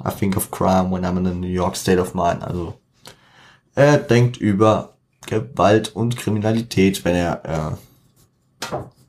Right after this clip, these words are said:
äh, in New York ist. Ja,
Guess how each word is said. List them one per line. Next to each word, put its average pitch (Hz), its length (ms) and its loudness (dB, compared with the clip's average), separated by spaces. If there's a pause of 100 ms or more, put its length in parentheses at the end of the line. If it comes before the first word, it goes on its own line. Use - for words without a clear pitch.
(360)
äh, - 0 -
in 90 380 0 (420)
New 98 80 0
York 87 280 2
ist. - 240 -8 (1700)
Ja, 95 220 -2